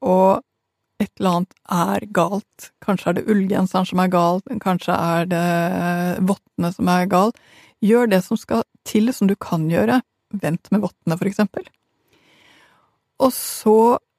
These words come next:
viser du dem at, "Vet du hva, det kommer til å gå helt fint. Hvis vi gjør først sånn, og så sånn, så kommer vi oss videre." Du trenger rett og slett å vise en veldig enkel vei ut av situasjonen som de kan være med på.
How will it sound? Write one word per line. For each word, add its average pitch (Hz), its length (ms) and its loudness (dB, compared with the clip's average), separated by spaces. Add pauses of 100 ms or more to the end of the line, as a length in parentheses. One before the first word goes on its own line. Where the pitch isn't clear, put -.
(540)
viser 220 400 0
du 208 80 2
dem 196 220 2
at, - 160 -6 (160)
"Vet 208 100 -2
du - 80 -4
hva, 220 140 0
det 214 100 -2
kommer 202 160 0
til - 80 -6
å 214 80 2
gå 196 140 2
helt 196 260 0
fint. - 400 -2 (240)
Hvis 175 160 -2
vi 170 80 -2
gjør 165 140 -2
først - 340 -4
sånn, 262 220 2 (100)
og 214 80 -12
så 269 320 0
sånn, 269 320 2
så - 220 -2
kommer 170 260 -2
vi 170 80 2
oss 180 160 -4
videre." 175 380 0 (340)
Du 220 80 -6
trenger 220 240 2
rett 208 160 0
og 226 80 -4
slett 202 160 -2
å 208 80 2
vise 208 320 -2
en 202 80 4
veldig 208 220 -2 (180)
enkel 202 480 0
vei 180 140 0 (160)
ut 185 180 0
av - 80 -6
situasjonen 196 560 0
som 190 240 -2
de 170 220 -2 (100)
kan 165 220 -6
være 151 240 -8 (180)
med - 160 -8
på. - 160 -18